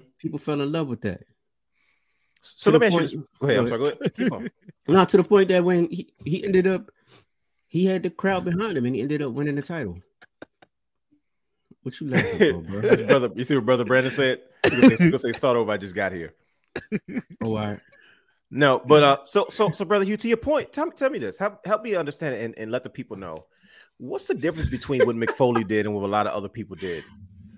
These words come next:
Speaker 2: when it comes to, like, like, plenty of other people have sacrificed themselves.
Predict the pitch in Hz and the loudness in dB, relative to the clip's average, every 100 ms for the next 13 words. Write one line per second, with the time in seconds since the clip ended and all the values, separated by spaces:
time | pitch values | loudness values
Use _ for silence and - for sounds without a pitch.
0 | - - 110 113 113 127 110 - - 127 | -20 -12 -4 -4 -2 -4 -6 -10 -10 -8
1 | 107 104 110 113 117 - 240 240 160 - | -6 -6 -6 -6 -8 -2 -2 0 -2 -4
2 | - 131 107 101 117 95 95 95 90 - | -8 -12 -12 -10 -8 -8 -8 -8 -8 -10
3 | 98 - 87 82 - | -14 -8 -10 -10 -20